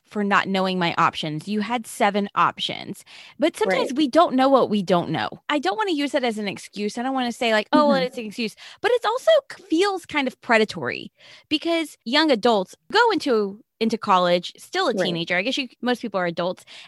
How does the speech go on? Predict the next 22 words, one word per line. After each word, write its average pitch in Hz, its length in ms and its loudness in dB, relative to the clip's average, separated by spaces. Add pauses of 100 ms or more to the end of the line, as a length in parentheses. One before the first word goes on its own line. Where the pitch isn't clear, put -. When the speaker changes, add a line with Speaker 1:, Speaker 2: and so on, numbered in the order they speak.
Speaker 1:
and 277 120 2
you're 285 160 0
in, 339 180 0
you're 262 200 -2
leaving 311 460 0 (440)
as 330 440 4
young 269 300 2
adults. 262 320 0
And 311 100 0
I 330 100 4
don't 370 220 -2
feel 415 160 -4
like 381 140 -2
there's 320 160 -2
actually 294 360 -4
some 330 260 -4
sort 311 180 -6
of 233 80 -6
system 220 720 -6 (260)
to 320 140 -6
make 302 240 -2
sure 226 560 -2